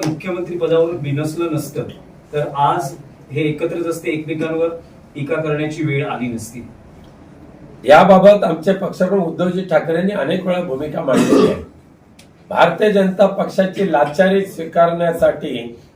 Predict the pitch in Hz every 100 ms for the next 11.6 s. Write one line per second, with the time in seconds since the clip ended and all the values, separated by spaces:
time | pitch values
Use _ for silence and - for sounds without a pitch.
0 | _ _ _ _ 135 160 175 185 180 170
1 | 165 165 185 196 196 - 165 160 156 156
2 | 147 147 147 - - - 165 190 - 180
3 | 170 160 175 170 175 175 170 170 160 170
4 | 160 151 147 147 135 131 - - _ 196
5 | 151 127 - 190 175 165 175 165 156 -
6 | 165 180 143 135 135 160 165 160 - 151
7 | - 143 143 143 135 135 131 113 87 -
8 | - - - 165 170 170 208 185 156 170
9 | 196 196 208 196 180 185 190 180 160 139
10 | 139 156 190 185 185 190 180 175 175 151
11 | 135 202 185 - 175 185